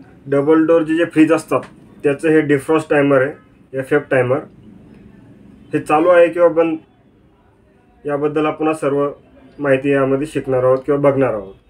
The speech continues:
तर मित्रांनो, चॅनलवर नवीन असाल तर चॅनलला लाईक करायला विसरू नका, subscribe करा आणि bell आयकॉनला click करा, जेणेकरून माझे सर्व video तुमच्यापर्यंत मिळत राहतील.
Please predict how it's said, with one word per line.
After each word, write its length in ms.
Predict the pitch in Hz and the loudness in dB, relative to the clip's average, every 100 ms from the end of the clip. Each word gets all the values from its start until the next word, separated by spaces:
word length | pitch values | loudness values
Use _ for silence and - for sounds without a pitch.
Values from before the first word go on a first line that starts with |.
| _ _ - | _ _ -8
तर 80 | 143 | -4
मित्रांनो, 480 | 156 170 170 170 170 160 - | -2 0 2 2 0 -6 -8
चॅनलवर 320 | 139 147 156 | -2 0 2
नवीन 260 | 156 151 160 | 2 2 2
असाल 260 | 156 160 147 | 0 -4 -4
तर 100 | 151 | -2
चॅनलला 360 | 147 147 151 | -2 -2 -2
लाईक 260 | 143 139 139 | -2 -4 -4
करायला 200 | 147 147 | -4 0
विसरू 260 | 143 135 143 | 0 0 -2
नका, 240 | 143 135 | -2 -4
subscribe 460 | 139 123 - 143 143 | -4 -6 -4 0 0
करा 220 | - 139 | 0 -2
आणि 120 | 139 135 | 0 0
bell 200 | 135 135 | 2 2
आयकॉनला 340 | 131 135 139 | 2 0 -2
click 340 | 135 127 117 - | -4 -10 -10 -14
करा, 200 | 104 98 113 | -16 -16 -12
जेणेकरून 440 | 117 143 160 160 165 | -4 0 0 0 2
माझे 240 | 151 147 | 2 0
सर्व 180 | 151 156 | 0 2
video 260 | 151 139 135 | 4 4 2
तुमच्यापर्यंत 560 | 139 139 131 135 135 127 - - _ _ 139 | -2 -2 -2 -2 -4 -10 -16 -20 _ _ -2
मिळत 300 | 147 143 127 | 2 2 0
राहतील. 280 | 113 - | -6 -10